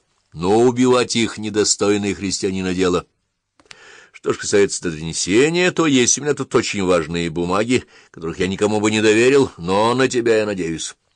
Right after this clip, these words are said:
Ты, известный своей храбростью и исполнительностью офицер войска Донского,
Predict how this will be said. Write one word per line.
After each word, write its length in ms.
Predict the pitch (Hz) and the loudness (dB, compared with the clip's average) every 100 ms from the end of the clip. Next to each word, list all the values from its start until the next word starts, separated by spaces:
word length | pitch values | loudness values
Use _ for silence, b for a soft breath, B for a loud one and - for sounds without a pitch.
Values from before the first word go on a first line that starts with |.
| _ _ _ - | _ _ _ -6
Ты, 360 | 87 120 156 | 0 2 2
известный 560 | 165 104 110 110 120 123 | 0 2 2 2 0 0
своей 300 | - 120 120 | 0 2 2
храбростью 640 | - 107 104 107 - 110 | 2 -2 0 -2 -2 -4
и 100 | 110 | -4
исполнительностью 880 | 98 - 104 101 101 110 98 - 104 B B | -4 -4 -4 -4 -4 -4 -4 -2 -4 B B
офицер 480 | 110 107 101 113 107 | -4 -2 0 2 4
войска 380 | 104 107 - | 4 2 0
Донского, 500 | 101 110 - 113 113 | -2 -2 0 0 0